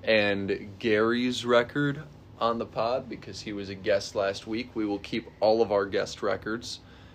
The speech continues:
Gary's record is nine and five, and he was one and oh on his locks. So, for future guests or reoccurring guests, we will keep their records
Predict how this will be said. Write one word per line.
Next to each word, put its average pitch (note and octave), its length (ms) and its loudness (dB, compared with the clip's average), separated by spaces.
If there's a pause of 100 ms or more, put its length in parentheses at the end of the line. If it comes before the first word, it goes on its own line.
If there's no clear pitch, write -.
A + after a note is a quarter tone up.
(300)
Gary's A#2 420 4
record A#2 420 4
is G#2+ 280 -6
nine G#2 320 0
and G#2 160 -4
five, A2 680 2 (360)
and A2 160 0
he A2 140 -2
was G2 300 -2
one G#2 280 0
and G2+ 120 -2
oh G#2+ 400 0
on F#2+ 140 -2
his F#2+ 160 -8
locks. G#2 640 -2 (380)
So, G2 500 4 (520)
for G#2+ 220 0
future A#2+ 440 -2
guests A2 560 2
or G2+ 180 -2
reoccurring A2+ 680 0
guests, A#2 360 4
we A#2 100 -2
will G#2 160 -2
keep - 320 -6
their A2+ 200 6
records A#2+ 680 0